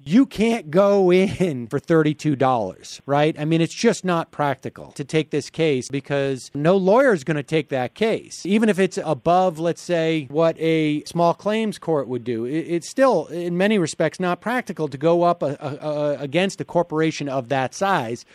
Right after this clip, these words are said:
who particularly might not want a precedent set. And they're gonna throw everything at you, and it's, it's just so unbalanced at that point. And people should understand that there is, in fact, a legal principle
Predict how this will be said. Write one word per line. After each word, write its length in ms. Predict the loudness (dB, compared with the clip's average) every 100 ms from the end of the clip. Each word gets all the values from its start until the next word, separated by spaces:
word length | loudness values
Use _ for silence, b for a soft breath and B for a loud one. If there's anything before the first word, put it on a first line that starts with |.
| B B B
who 80 | -2
particularly 420 | 0 0 4 4
might 240 | 4 0 0
not 200 | -4 -2
want 260 | -2 -2
a 100 | -2 -2
precedent 600 | 0 0 0 -4 -4 -6
set. 320 | -8 -8 -16 -8
And 240 | -4 0
they're 120 | 2 2
gonna 180 | 0
throw 300 | 2 2 4
everything 420 | 2 0 -4 -6 -4
at 220 | -4 -4
you, 220 | -6 -4
and 100 | -4
it's, 100 | -6
it's 240 | -8 -4
just 220 | 0 0 0 0
so 260 | 2 2 2
unbalanced 800 | -2 -2 -2 -2 -2 -6 -10 -8
at 100 | -6
that 220 | -6 -6
point. 280 | -6 -8 -8 -4
And 160 | -2 2
people 240 | 4 2
should 160 | 2 2
understand 600 | 4 0 0 0 2 2
that 200 | 0 0
there 140 | 0
is, 340 | 2 0 0 -2
in 100 | -4
fact, 520 | -2 -2 0 -4 -4
a 180 | -4 -2
legal 720 | -2 0 2 4 4 2 -2
principle 800 | -4 0 2 2 0 0 -4 -8